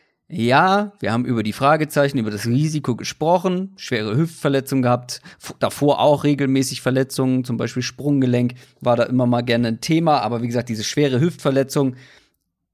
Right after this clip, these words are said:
mit der ist nicht zu spaßen gewesen. Allerdings sind sie jetzt das Risiko eingegangen, weil man natürlich auch sagen muss, wenn man jetzt mit diesen drei First-Round-Picks,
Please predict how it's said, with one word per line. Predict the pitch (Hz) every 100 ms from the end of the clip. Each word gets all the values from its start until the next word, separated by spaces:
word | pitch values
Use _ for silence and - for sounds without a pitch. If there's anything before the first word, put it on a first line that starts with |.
| _ _ -
mit | 190 160
der | 196
ist | 175 220 - -
nicht | 170 196 196
zu | - - 131
spaßen | - 139 180 208 214
gewesen. | 202 190 208 214 247 - _ _ - _
Allerdings | - 147 151 151 190 185 -
sind | 131 131 156
sie | 147
jetzt | 139 127
das | 131 127
Risiko | 139 131 123
eingegangen, | 117 113 170 185 190 226 247 - - - _ _ _ _ -
weil | 110 113 143
man | 160 156
natürlich | 143 151 143
auch | 123
sagen | 127 120 139 151
muss, | 139 139 - -
wenn | 127 127
man | 131 127
jetzt | 123 123 - - -
mit | 123 123
diesen | 139 139 123
drei | 110 123 170
First-Round-Picks, | - 156 170 - 101 95 123 - - -